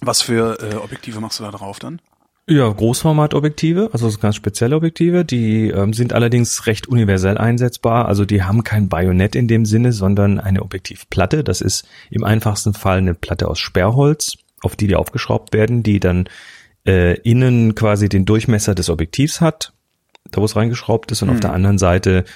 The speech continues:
Speaker 2: außen die, die Größe der, der Kamera. Und da gibt's auch schon so ein de facto Standard, die Linhof-Platte,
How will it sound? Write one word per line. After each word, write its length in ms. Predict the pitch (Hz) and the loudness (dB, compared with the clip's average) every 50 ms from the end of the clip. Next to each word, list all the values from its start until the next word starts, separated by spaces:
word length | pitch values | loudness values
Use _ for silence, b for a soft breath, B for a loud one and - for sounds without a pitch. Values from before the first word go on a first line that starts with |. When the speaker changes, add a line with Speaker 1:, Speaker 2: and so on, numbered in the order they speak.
| B B | B B
Speaker 2:
außen 500 | - 85 87 98 - - 98 92 90 87 | -2 0 0 2 2 2 2 2 2 0
die, 300 | - 98 92 90 90 - | 0 0 0 0 0 0
die 160 | 98 98 - | -2 -2 -2
Größe 500 | - 87 87 85 87 - - 98 90 82 | 0 0 2 2 2 2 2 0 0 0
der, 340 | 78 - - 85 82 - - | -2 -2 0 0 0 0 -2
der 140 | - 82 | -4 -6
Kamera. 460 | - - - 90 90 98 95 90 87 82 | -6 -4 -4 0 0 2 2 2 2 0
Und 100 | 82 90 | 0 0
da 60 | 85 | 0
gibt's 240 | - 101 - - - | -2 -2 -4 -4 -8
auch 160 | - 80 - | -8 -8 -8
schon 180 | - - 87 | -4 -4 -4
so 160 | 82 85 80 78 | -2 -2 -2 -4
ein 60 | 76 B B B B B B _ | -4 B B B B B B _
de 100 | 104 98 | -4 -2
facto 340 | - - 95 - - 107 101 | -2 -4 -6 -4 -2 -2 -2
Standard, 720 | - - - 90 85 92 90 87 85 85 85 - - - | -2 -2 -2 0 0 2 2 2 2 2 0 -2 -4 -4
die 100 | - 87 | -4 0
Linhof-Platte, 920 | 87 87 92 92 98 92 - - - - 87 85 - - 85 80 80 80 | 2 2 2 2 2 0 -2 -6 -6 -4 -4 -2 0 0 2 2 0 -2